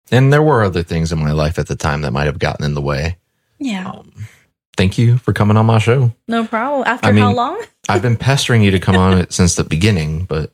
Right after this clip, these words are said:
Speaker 2: And it's funny because I, I, I do wanna be part of it and I love being part of it.
Speaker 1: You a
Speaker 2: And
Speaker 1: busy person, dog.
Speaker 2: I
Speaker 1: You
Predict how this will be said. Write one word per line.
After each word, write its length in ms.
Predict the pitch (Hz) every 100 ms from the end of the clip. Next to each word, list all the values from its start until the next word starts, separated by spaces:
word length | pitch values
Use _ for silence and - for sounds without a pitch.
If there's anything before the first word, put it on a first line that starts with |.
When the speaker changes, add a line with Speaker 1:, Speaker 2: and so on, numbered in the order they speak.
| -
Speaker 2:
And 120 | 311
it's 200 | 311 311 -
funny 220 | 247 233
because 420 | 214 220 202 196
I, 280 | - 117 113
I, 200 | 202 202 -
I 60 |
do 120 | 196 208
wanna 140 | 254
be 120 | 233
part 220 | 214 170
of 120 | 165 165
it 100 | 170
and 100 | 170
I 100 | 165
love 420 | 165 170 180 190
being 180 | 185 196
part 220 | 160 156
of 140 | 156
it. 200 | 160 160 -
Speaker 1:
You 160 | 143
a 20 |
Speaker 2:
And 60 | 175
Speaker 1:
busy 200 | 233 147
person, 420 | 107 135 131 -
dog. 340 | - 98 117 110 98
Speaker 2:
I 140 | - -
Speaker 1:
You 500 | - 240 156 131 107